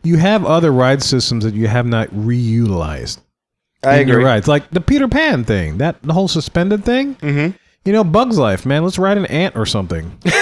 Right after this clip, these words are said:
Speaker 1: You know, a flying ant or even, uh, Heimlich. Let's ride a Heimlich.
Speaker 2: Let's ride Heimlich?
Speaker 1: Yeah. I mean, it, it'd be a kiddie ride, but, you know, maybe it'd still be kinda cool. Or maybe something better. You know, I'm not
Speaker 2: Can
Speaker 1: an Imagineer.
Speaker 2: Can I tell you?
Speaker 1: What?
Speaker 2: That was what, uh, they were gonna do with Beastly Kingdom.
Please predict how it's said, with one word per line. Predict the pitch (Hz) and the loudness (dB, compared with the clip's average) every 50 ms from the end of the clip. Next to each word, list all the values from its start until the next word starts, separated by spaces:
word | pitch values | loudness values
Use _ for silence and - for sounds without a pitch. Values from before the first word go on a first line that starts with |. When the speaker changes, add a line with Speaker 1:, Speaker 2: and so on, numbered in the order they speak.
| - 370 277 | 2 2 2
Speaker 1:
You | 214 - 175 160 | 2 2 2 2
know, | 156 160 156 147 | 2 4 4 2
a | |
flying | - - - 170 170 175 175 165 | 2 2 2 2 2 2 2 0
ant | 131 135 151 160 175 170 | 0 0 2 2 0 0
or | - 147 143 139 139 | 0 2 2 2 2
even, | 151 160 170 165 170 160 151 | 2 0 2 2 0 0 0
uh, | 143 139 139 131 127 107 123 | 0 0 2 0 0 0 0
Heimlich. | 131 156 190 202 135 95 90 - - - | 0 0 0 0 0 -2 -2 -4 -6 -6
Let's | 143 160 165 - | -6 -6 -4 -2
ride | 190 190 196 202 | -2 0 0 0
a | 180 | 0
Heimlich. | 170 190 220 180 104 85 80 - - _ _ - | 0 0 0 0 -2 -4 -6 -8 -12 _ _ -8
Speaker 2:
Let's | 165 160 147 | -6 -4 0
ride | 165 165 160 | 0 0 2
Heimlich? | 156 165 175 180 220 240 247 254 247 - _ _ - | 0 0 -2 -2 -4 -4 -6 -8 -10 -10 _ _ -4
Speaker 1:
Yeah. | 156 170 170 147 113 95 82 82 104 131 151 | -2 0 2 2 2 0 0 -2 -4 -4 -2
I | 160 | 0
mean, | 180 196 214 220 208 - | 0 2 0 0 0 0
it, | 165 214 220 190 233 220 170 165 | 0 0 2 2 0 0 0 2
it'd | 233 226 208 | 2 2 4
be | 247 233 | 4 2
a | 208 | 2
kiddie | - - 247 285 294 285 | 0 0 0 2 2 2
ride, | 247 202 190 180 180 190 190 170 | 4 4 4 4 4 4 2 2
but, | 175 180 - - | 0 0 0 0
you | 165 175 | -2 0
know, | 190 185 180 | 0 0 2
maybe | 190 196 202 202 185 | 2 0 0 0 0
it'd | - 185 180 - | -2 -4 -4 -6
still | - - - 285 269 | -8 -6 -4 -2 0
be | 214 208 170 | 0 -2 -2
kinda | - - 175 165 143 127 | -2 -2 -2 -2 -2 -2
cool. | - - 180 | -2 -2 -2
Or | 147 175 185 190 196 | 0 2 2 2 2
maybe | 196 214 208 214 190 | 2 2 2 0 0
something | - 175 165 147 113 | -2 -2 -2 -2 -2
better. | 107 117 107 95 90 90 - 123 | 0 0 0 0 -2 -4 -4 -4
You | 127 | -4
know, | 120 113 110 117 | -2 -2 -2 -2
I'm | 131 | -2
not | 143 143 143 | 0 0 2
Speaker 2:
Can | 139 | 2
Speaker 1:
an | 139 | 0
Imagineer. | 139 143 143 139 135 135 147 151 165 170 160 - _ _ | 0 0 0 0 -2 -2 -2 -2 -2 -2 -6 -8 _ _
Speaker 2:
Can | - - 143 | -4 -2 0
I | |
tell | 147 160 - | 2 2 2
you? | - - - - - | 0 -2 -6 -6 -2
Speaker 1:
What? | 143 135 110 - - - | 0 0 0 0 -4 -6
Speaker 2:
That | 120 110 131 127 139 - | -2 0 2 2 2 0
was | 160 160 151 - | 0 -2 -2 -2
what, | 135 131 139 143 135 - 139 | -2 0 0 0 -2 0 0
uh, | 135 135 135 135 135 | 2 4 4 2 2
they | 135 139 | 0 0
were | 139 | 0
gonna | 139 139 135 | 0 0 0
do | 139 143 | 0 0
with | 143 131 113 | -2 -2 -4
Beastly | 120 135 143 - - 170 | -4 -4 -4 -4 -4 -6
Kingdom. | 165 - 240 302 320 - 110 - - 101 117 | -6 -6 -6 -6 -6 -8 -10 -12 -12 -20 -20